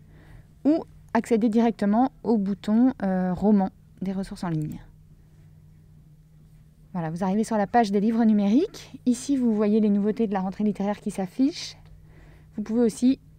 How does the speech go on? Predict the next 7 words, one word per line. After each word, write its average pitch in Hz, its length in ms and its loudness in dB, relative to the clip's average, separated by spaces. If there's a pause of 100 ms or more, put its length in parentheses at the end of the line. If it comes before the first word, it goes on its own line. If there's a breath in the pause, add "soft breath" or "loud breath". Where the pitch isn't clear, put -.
voir 226 280 0
tous - 120 -4
les 262 120 4
livres, 202 360 -2 (920)
toute - 220 -8
l'offre. - 460 -6 (3000 soft breath)
Et 254 300 2